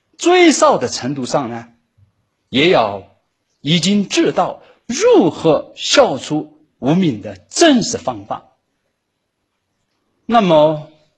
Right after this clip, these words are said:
从哪里能找到彻底消除无明的真实方法呢？如果想单凭凡夫众生自己的能力找到吗？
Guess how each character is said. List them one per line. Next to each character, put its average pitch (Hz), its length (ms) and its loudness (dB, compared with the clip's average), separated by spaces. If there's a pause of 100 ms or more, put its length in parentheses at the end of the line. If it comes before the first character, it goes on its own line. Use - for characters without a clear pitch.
(140)
从 214 460 0
哪 165 260 2
里 320 400 -2 (360)
能 147 500 0
找 196 300 -4
到 - 360 -4
彻 330 400 4
底 185 200 -4
消 196 260 0
除 120 200 -10
无 107 140 -6
明 147 240 -4
的 113 300 -8
真 294 240 4
实 - 160 -2
方 156 260 -4
法 110 140 -4
呢？ 98 220 -14 (1400)
如 143 200 0
果 175 140 4
想 107 380 -2 (720)
单 220 300 2
凭 - 480 -6
凡 208 300 0
夫 151 160 -8
众 269 440 2
生 233 320 0 (200)
自 415 320 0
己 403 160 0
的 98 160 -2
能 110 240 -8
力 104 300 -12
找 110 200 2
到 95 140 -4
吗？ 92 220 -14